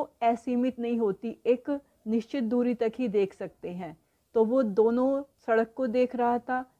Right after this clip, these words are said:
जहाँ तक उसकी नज़र जा रही थी, यानी वो calculate कर रहा था कि उसे अपने जीवन में किस रास्ते पर जाना चाहिए।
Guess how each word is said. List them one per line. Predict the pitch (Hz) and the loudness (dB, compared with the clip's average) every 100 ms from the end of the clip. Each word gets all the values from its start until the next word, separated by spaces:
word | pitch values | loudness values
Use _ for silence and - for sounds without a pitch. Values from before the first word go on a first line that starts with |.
| - | -14
जहाँ | 180 214 208 | -8 -6 -4
तक | 226 220 | -4 -4
उसकी | 220 247 | -6 -6
नज़र | 220 196 220 | -4 -2 0
जा | 214 220 | 2 2
रही | 214 220 | 2 0
थी, | - 247 | -2 -6
यानी | 214 196 220 240 | -4 -4 -2 -2
वो | 233 285 - _ _ | -2 -4 -6 _ _
calculate | 254 262 262 269 262 262 | 0 0 0 0 -2 -2
कर | 233 202 | -4 -2
रहा | 196 196 | -4 -6
था | 196 254 - _ _ | -8 -12 -14 _ _
कि | 277 | -6
उसे | 269 240 262 | -6 -4 -6
अपने | 247 240 247 | -4 -4 -4
जीवन | 226 220 214 226 | -4 -6 -4 -2
में | 233 240 247 | -2 -2 -4
किस | - 269 247 | -8 -8 -4
रास्ते | 190 185 _ 202 | -4 -6 _ -10
पर | - 202 | -8 -8
जाना | 185 180 185 185 | -6 -8 -8 -12
चाहिए। | - 185 180 185 175 | -10 -8 -4 -4 -4